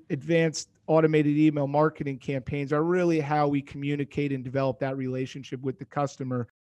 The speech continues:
You know, we have these advanced customer profiles where we understand, you know, more data about our golfer. And from there, you know, we can effectively communicate whether it's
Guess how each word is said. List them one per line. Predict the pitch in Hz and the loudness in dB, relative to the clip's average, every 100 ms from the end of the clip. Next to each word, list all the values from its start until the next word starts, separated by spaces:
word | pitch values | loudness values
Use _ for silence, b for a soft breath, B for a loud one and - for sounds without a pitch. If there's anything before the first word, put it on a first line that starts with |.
| _ - | _ -2
You | |
know, | 156 | 0
we | 147 175 175 - | 2 0 -4 -6
have | 160 165 | -2 -2
these | 151 147 | 0 -2
advanced | 143 135 165 160 - | -2 -2 -2 -2 -4
customer | 170 156 151 | -6 -4 -8
profiles | 123 185 196 - 139 139 135 | -4 0 0 0 0 0 0
where | 139 | 0
we | 143 | 2
understand, | 147 156 139 - 147 143 - b b - | 2 0 -4 -4 -2 -2 -6 b b -4
you | |
know, | 151 | -2
more | 147 165 | 2 0
data | 120 147 165 165 | 2 2 4 2
about | 135 139 131 | 2 0 -2
our | 127 | -4
golfer. | 120 135 202 - 135 143 - - | -2 0 0 -4 -8 -10 -8 -2
And | 160 156 | -2 0
from | 165 147 | -4 0
there, | 185 240 165 | 2 4 4
you | 160 | 4
know, | 165 | 2
we | 160 | 2
can | 160 165 | 0 -2
effectively | 147 - 160 160 147 156 | -2 -2 -4 -2 -2 -2
communicate | - 147 156 151 - 160 | -4 -4 -4 -4 0 0
whether | 160 147 147 | 2 2 4
it's | 139 - - | 2 0 -14